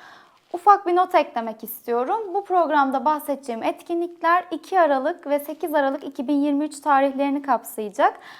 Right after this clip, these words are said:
Bu nedenle planlamalarınızı yaparken ajandanıza bu tarihleri not etmeyi unutmayın. Ee, ilk etkinliğimizle başlayalım. Benim de çok çok sevdiğim Küçük Prens, müzikli danslı tiyatro olarak Alsancak'ta,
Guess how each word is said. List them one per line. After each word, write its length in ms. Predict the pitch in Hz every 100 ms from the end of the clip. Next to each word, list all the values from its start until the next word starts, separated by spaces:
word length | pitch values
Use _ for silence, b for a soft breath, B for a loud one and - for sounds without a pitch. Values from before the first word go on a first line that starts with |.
| B -
Bu 80 |
nedenle 400 | 359 311 277 262
planlamalarınızı 960 | 269 302 294 277 277 269 247 247 240 240
yaparken 680 | 254 294 339 330 330 359 370
ajandanıza 680 | 277 269 277 262 240 226 240
bu 100 | 233
tarihleri 580 | 247 247 220 208 233 311
not 180 | 302 247
etmeyi 340 | 220 233 294
unutmayın. 640 | 349 311 - 233 202 254 480 _ B B B B B B 254
Ee, 360 | 254 247 247 -
ilk 280 | 427 453 - - -
etkinliğimizle 840 | 349 349 339 311 311 311 302 269 262
başlayalım. 680 | 311 302 294 269 311 285
Benim 340 | 302 311 349 294
de 160 | 285
çok 260 | - 339 339
çok 200 | 285 269
sevdiğim 540 | - 254 220 269 302
Küçük 360 | - 339 349 -
Prens, 460 | 254 254 349 -
müzikli 500 | 277 285 294 311 302
danslı 320 | 285 285 285 339
tiyatro 500 | 320 311 302 262 254
olarak 380 | 254 330 339 -
Alsancak'ta, 960 | 320 339 339 285 254 254 262 - 294